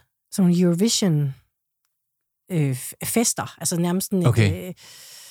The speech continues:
Speaker 1: øh, nu kan jeg ikke engang huske, hvad de hedder, men der er sådan, sådan et officielt sted, og så er der mange, mange klubber, som ligesom bliver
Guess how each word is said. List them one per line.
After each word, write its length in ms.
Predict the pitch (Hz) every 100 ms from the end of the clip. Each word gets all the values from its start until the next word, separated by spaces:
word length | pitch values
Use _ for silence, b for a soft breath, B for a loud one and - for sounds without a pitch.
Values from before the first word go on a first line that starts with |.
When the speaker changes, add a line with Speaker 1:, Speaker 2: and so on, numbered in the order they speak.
| B -
Speaker 1:
øh, 60 | 165
nu 0 |
kan 120 | 156
jeg 40 |
ikke 120 | 170
engang 200 | 190 202 156
huske, 220 | 220 -
hvad 80 | 170
de 60 |
hedder, 100 | 190
men 100 | 160
der 60 | 156
er 60 |
sådan, 200 | 185 240
sådan 200 | 202 214
et 100 | 175
officielt 500 | 175 - 170 269 262
sted, 320 | - - 170 160
og 120 | 156
så 80 | 196
er 40 |
der 140 | 180
mange, 340 | 160 170 185 196
mange 240 | 220 202 233
klubber, 340 | - 262 185
som 180 | 147 170
ligesom 240 | 185 190
bliver 260 | 170 165 151